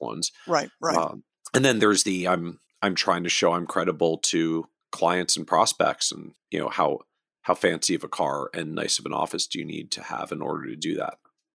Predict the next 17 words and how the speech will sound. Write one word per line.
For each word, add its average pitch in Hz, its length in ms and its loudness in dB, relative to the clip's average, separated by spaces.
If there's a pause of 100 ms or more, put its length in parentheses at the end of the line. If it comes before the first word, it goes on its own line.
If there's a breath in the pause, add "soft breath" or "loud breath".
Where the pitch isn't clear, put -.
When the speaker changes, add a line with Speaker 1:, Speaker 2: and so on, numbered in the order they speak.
(100)
Speaker 2:
Mm-hmm. 151 260 -6 (480)
Yeah. 156 160 4 (760)
And, 247 220 4
you 277 80 6
know, 208 240 6
and, 170 200 -4
and 220 200 0
we're 240 180 2
the 208 160 0
only 208 220 2
ones 180 400 2
that 156 260 0
can 180 220 -2
really 160 320 0
judge. 156 720 2 (420 loud breath)
But 180 300 4
I, 190 160 6